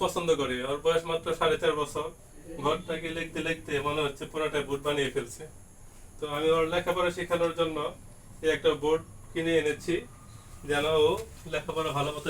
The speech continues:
শিখতে পারে। এই হচ্ছে বোর্ড। বোর্ডের সাথে আমি ওকে গিফট করেছি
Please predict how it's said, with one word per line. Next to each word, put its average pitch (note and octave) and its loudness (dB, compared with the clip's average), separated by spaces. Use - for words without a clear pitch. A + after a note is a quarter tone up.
শিখতে F3 2
পারে। C3 -8
এই D#3 -4
হচ্ছে D3+ -6
বোর্ড। D#3+ -4
বোর্ডের D#3 -4
সাথে F3 2
আমি E3 2
ওকে E3+ 0
গিফট D#3+ -2
করেছি E3 -2